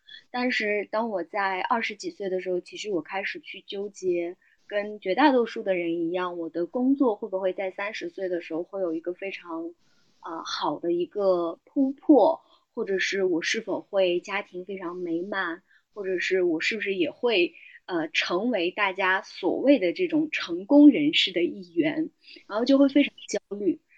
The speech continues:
但是在去年开始吧，就是我过了二十九岁生日之后，我的心态有了一个非常大的变化。嗯，我就一直在告诉自己，就是年纪，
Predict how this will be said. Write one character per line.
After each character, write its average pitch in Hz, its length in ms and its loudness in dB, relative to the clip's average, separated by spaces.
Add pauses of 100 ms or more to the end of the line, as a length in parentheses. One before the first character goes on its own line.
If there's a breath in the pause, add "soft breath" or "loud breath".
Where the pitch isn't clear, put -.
(120)
但 320 140 10
是 302 160 10
在 269 340 2
去 359 420 8
年 160 260 4
开 185 240 -6
始 185 200 -4
吧， - 280 -12
就 202 160 -6
是 190 240 -2
我 165 160 2
过 339 260 10
了 180 100 -2
二 214 220 -4
十 196 160 -6
九 - 160 -6
岁 196 320 -6
生 214 160 -8
日 196 120 -10
之 202 200 -8
后， 202 220 -6
我 180 120 0
的 175 160 -4
心 226 240 -6
态 226 200 -4
有 170 160 -6
了 175 80 -8
一 - 20 -6
个 190 80 -6
非 220 140 -10
常 208 120 -8
大 220 200 -6
的 208 100 -4
变 214 320 -6
化。 180 240 -8 (460 loud breath)
嗯， 196 260 -8
我 185 160 -4
就 247 140 -2
一 302 160 10
直 196 100 4
在 208 160 2
告 262 160 4
诉 202 160 -6
自 202 180 -6
己， - 400 -6
就 190 160 -10
是 185 400 -4 (360)
年 185 360 0
纪， 262 380 4